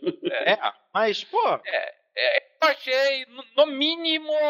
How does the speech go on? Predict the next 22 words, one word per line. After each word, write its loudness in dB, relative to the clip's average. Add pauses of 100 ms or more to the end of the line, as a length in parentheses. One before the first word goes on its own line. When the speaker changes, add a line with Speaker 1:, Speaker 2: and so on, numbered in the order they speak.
(160)
Speaker 2:
uma 2
falta -4
de -2
respeito 0
deles 2
e 0
um -4
sinal 2
de, -10
de, 2 (140)
de 2
desorganização. 0
Eles 0
já, 4 (260)
já 6
vinham -2
sendo -2
criticados -4
por -8
estarem 0
fazendo -4
o -6